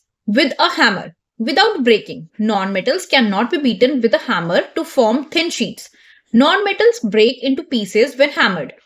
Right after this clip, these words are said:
Metals are malleable, while non-metals are non-malleable. When metals are connected into circuit using a battery, bulb, wire, and switch, current passes through the circuit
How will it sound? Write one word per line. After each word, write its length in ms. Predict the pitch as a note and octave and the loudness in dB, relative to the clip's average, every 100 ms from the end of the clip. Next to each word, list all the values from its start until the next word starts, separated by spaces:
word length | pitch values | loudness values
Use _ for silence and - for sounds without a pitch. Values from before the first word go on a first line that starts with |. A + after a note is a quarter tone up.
| _ _ _ - | _ _ _ 2
Metals 440 | A#3 A#3 E4+ G#4 - | 4 4 2 0 2
are 180 | D#4+ G4+ | 0 2
malleable, 460 | D#4 G3 F#3 F#3 D4+ - _ | 2 2 2 2 0 -2 _
while 320 | G#3+ C#4 F4 | -2 0 2
non-metals 580 | C4+ G#3 G#3+ A#3+ B3+ E4+ | 2 2 2 0 0 -2
are 140 | F#4+ F#4+ | -2 0
non-malleable. 680 | C4 G#3 F#3 D#3 D3+ C#3 D#3 _ - _ | -2 -2 -2 -4 -6 -8 -12 _ -20 _
When 260 | B3 F#4+ D#4+ | -2 0 2
metals 380 | A#3 A3+ F4 | 2 0 0
are 80 | F#4+ | -2
connected 480 | F#4+ B3+ A#3 - D#4 | 0 0 0 0 -2
into 260 | D#4 C#4+ G4 | -2 -2 -4
circuit 580 | - B3 F#3+ G#3 D#4 - _ | 0 0 2 0 0 -4 _
using 380 | - B3 C4 E4+ | -2 0 0 -2
a 100 | F#4 | -2
battery, 440 | A#3 G3 F#3 A3 D#4+ | 2 0 0 -4 -2
bulb, 340 | G#3+ G#3+ D#4+ - | 0 0 0 -6
wire, 440 | A#3 G#3+ F#3+ F#3 B3 | -4 0 2 2 0
and 200 | C4 C4 | -2 -4
switch, 400 | - C4 B3 - - - _ _ | -2 0 0 -2 -12 -20 _ _
current 280 | D#4 G4+ A4+ | 2 2 2
passes 380 | C#4+ A3+ C#4+ C#4+ | 2 2 0 -2
through 140 | B3+ | -2
the 80 | A3+ | 0
circuit 420 | A3+ F3+ - - | -2 -4 -6 -10